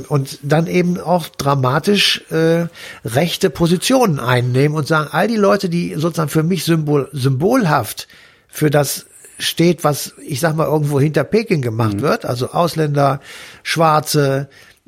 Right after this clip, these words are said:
Speaker 1: ähm,
Speaker 2: Fremdes. All das, was nicht so
Speaker 1: Fremdes
Speaker 2: ist wie
Speaker 1: im
Speaker 2: ich. Das an-,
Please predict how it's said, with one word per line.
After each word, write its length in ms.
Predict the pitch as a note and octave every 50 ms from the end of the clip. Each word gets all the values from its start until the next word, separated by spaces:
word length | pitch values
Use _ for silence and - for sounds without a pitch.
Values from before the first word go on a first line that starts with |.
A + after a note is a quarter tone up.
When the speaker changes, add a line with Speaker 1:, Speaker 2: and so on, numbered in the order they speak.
| - - -
Speaker 1:
ähm, 260 | C#3+ B2 B2 B2 A#2+
Speaker 2:
Fremdes. 680 | A#2+ A#2+ A#2+ D3+ D#3+ E3 C#3 C#3 B2+ - C3+ C3+ - - - - - - -
All 160 | C#3 D3+ D3
das, 200 | D#3+ D#3+ D#3+ -
was 140 | D#3+ C#3 D3
nicht 220 | E3+ F#3 G3+ F#3+
so 80 | F3+ F3
Speaker 1:
Fremdes 160 | D#3+ E3 D#3 -
Speaker 2:
ist 0 | F3+
wie 40 | -
Speaker 1:
im 40 | C#3+
Speaker 2:
ich. 40 | C#3
Das 240 | C#3+ D3+ D#3+ D3+ C#3
an-, 60 | C#3+